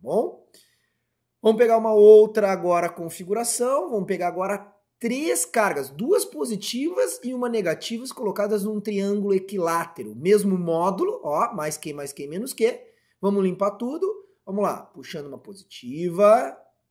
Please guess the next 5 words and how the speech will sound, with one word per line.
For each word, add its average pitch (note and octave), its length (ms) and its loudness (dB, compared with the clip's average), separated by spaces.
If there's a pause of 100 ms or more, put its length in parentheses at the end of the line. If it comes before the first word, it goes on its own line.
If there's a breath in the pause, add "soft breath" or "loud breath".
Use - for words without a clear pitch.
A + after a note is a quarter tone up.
(680)
Agora C3+ 380 -4
puxando B2+ 440 -12
uma A2 200 -14
outra E3 760 2
positiva. C#3 1400 -8